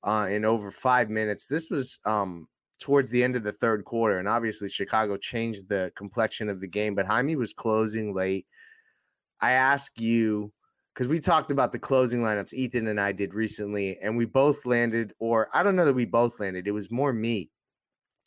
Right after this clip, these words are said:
That feels like ultimately the rookie's gonna get squeezed in the playoffs.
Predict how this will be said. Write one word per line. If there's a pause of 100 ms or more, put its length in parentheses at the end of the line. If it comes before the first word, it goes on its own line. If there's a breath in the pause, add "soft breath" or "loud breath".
(120)
That
feels
like
ultimately
the
rookie's
gonna
get
squeezed
in
the
playoffs.